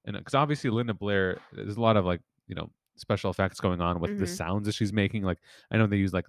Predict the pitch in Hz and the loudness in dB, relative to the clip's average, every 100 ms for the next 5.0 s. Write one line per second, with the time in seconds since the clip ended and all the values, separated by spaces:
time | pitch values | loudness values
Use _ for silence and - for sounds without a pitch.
0 | - 95 85 98 95 92 87 95 90 85 | -8 -2 2 2 0 -4 -6 -4 -2 -2
1 | 82 82 80 87 196 190 104 - 131 180 | -4 -8 -8 -8 -4 -4 -4 -4 -2 0
2 | - 147 - 117 110 104 - 98 98 - | 0 0 0 -2 0 -2 -2 -2 -4 -10
3 | - - _ - - 104 95 101 - 98 | -20 -20 _ -2 0 2 2 0 2 2
4 | 95 - - 95 - _ 95 95 90 | 2 0 -6 -6 -14 _ -4 -2 0